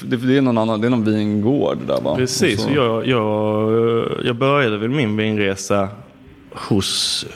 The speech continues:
Speaker 2: Murre då, i vingården i Klagshamn. Eh, och jag började som anställd tjugohundrasexton, och något av det första vi gjorde, det var att plantera den här parcellen vinmark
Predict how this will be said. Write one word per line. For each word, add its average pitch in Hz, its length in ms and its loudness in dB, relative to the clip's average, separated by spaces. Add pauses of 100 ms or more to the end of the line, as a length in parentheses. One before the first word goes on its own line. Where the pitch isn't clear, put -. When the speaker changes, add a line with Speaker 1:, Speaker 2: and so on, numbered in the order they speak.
(140)
Speaker 2:
Murre 113 340 2
då, 98 180 0
i 98 60 2
vingården 95 520 0
i 90 60 -2
Klagshamn. 98 480 -2 (920)
Eh, 92 320 -2
och 107 220 2
jag 113 120 2
började 117 260 0
som 113 160 -4
anställd 104 640 -2
tjugohundrasexton, 101 960 -4
och 101 60 -2
något 107 200 -2
av 95 60 -6
det 98 60 -4
första 101 500 -2
vi 98 100 -4
gjorde, 110 500 0
det 95 80 -6
var 101 160 0
att 92 100 -4
plantera 95 600 -4
den 117 160 2
här 101 220 0 (760)
parcellen 90 680 -2
vinmark 107 760 -2